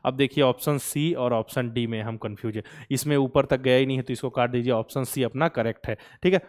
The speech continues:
ऑप्शन सी क्यों करेक्ट है और देखा जाए, इसको आप ऐसा पलटिए ना, इसको ऐसा घुमा दीजिए, तो वहाँ पे फिट हो जाएगा,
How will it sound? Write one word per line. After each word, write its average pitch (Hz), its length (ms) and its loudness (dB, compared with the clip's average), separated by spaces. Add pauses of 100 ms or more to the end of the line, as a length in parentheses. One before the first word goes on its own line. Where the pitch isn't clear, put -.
(120)
ऑप्शन 135 300 4
सी 156 160 0
क्यों 151 200 4
करेक्ट 147 300 2
है 135 60 2
और 127 140 4
देखा 135 280 2
जाए, 127 180 2 (260)
इसको 170 260 6
आप 226 140 12
ऐसा 175 280 10
पलटिए 190 440 8
ना, 214 200 8
इसको 208 340 8
ऐसा 202 240 10
घुमा 233 260 10
दीजिए, 214 280 6
तो 190 120 2
वहाँ 156 200 6
पे 190 200 8
फिट - 280 4
हो 143 80 6
जाएगा, 107 380 0